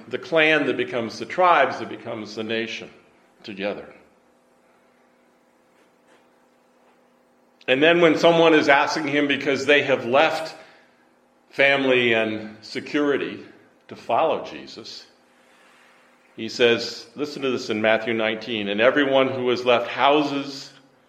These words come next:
and brothers or sisters or father or mother or children or lands for my sake will receive a hundredfold and will inherit eternal life."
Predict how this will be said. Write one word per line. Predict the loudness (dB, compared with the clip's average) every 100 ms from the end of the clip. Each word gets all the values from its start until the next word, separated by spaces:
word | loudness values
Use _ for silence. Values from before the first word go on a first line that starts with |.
| _ _ _ _
and | -6 -4
brothers | 4 4 6 4 0
or | -6
sisters | -2 -2 -2 -4 -4 -4 -8
or | -10
father | 2 4 4 2 0
or | -2 -2
mother | 4 4 4 2
or | 0 -4
children | -2 4 4 4 0 -2 -6 -16 -2
or | 0
lands | 0 4 4 6 4 0 -2
for | -2 2
my | 4 4 2
sake | 2 2 2 0 -10 -20 _ -6
will | -4
receive | -4 -4 -2 -2 0
a | -2
hundredfold | -2 0 2 4 2 0 2 4 4 0 -6 -16 -20 _ _ _ -8
and | -4
will | 0 -2
inherit | -2 0 4 6 4 0 -10 -18 -14
eternal | -12 -10 -6 -4 -4 -6 -14 -20 _ _ _
life." | -8 -8 -8 -18 -20